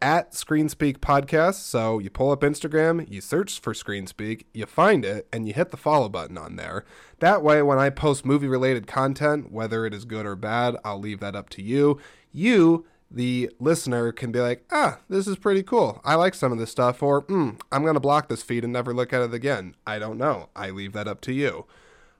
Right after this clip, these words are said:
But anywho, that's it for all the, uh, if you wanna call it the advertisement section of this episode, then yeah,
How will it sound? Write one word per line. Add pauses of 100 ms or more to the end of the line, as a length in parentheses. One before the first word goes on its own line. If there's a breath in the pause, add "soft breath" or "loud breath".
But
anywho,
that's
it
for
all
the,
uh,
if
you
wanna
call
it
the
advertisement
section
of
this
episode,
then
yeah,